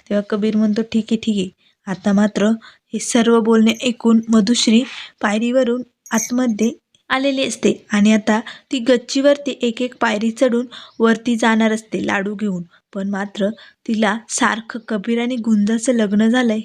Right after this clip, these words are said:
हे ऐकून खूप मोठा धक्का बसलेला असतो, कारण आता सत्य तिला कळलेलं असतं. तेवढ्यात मधुश्री लगेच चक्कर येऊन खाली पडते. मित्रांनो, पुढील भागामध्ये आपल्याला बघायला मिळेल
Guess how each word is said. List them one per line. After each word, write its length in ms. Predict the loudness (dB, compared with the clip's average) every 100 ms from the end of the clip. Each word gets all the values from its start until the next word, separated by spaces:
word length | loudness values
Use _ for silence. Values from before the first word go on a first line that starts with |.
| 0
हे 120 | 2
ऐकून 300 | 2 2 0 0
खूप 280 | 0 2 2
मोठा 240 | 4 4
धक्का 440 | 2 0 -4 -8
बसलेला 360 | -8 -4 0 0
असतो, 260 | -2 -6 -8 -10 -20 -16 -4
कारण 300 | 0 2 0
आता 300 | 0 -2 -2
सत्य 440 | -2 -2 -4 -4
तिला 180 | 0 2
कळलेलं 460 | 2 0 0 0 0
असतं. 240 | -2 -4 -6 -12 _ -2
तेवढ्यात 440 | 0 0 -2 -6 -2
मधुश्री 560 | 0 0 -2 0 -2 -2 -2
लगेच 260 | 0 -2 -2
चक्कर 360 | -4 -2 0 2
येऊन 180 | 2 0
खाली 260 | -2 0 0
पडते. 400 | 0 -2 -2 -8 -10 _ -20 _ _ -10
मित्रांनो, 480 | -2 2 2 0 -8 -8
पुढील 240 | -6 -4 -4
भागामध्ये 720 | -4 -2 0 0 -2 0 -2 -2
आपल्याला 400 | -4 -2 0 0
बघायला 400 | -2 -2 0 2
मिळेल 220 | 0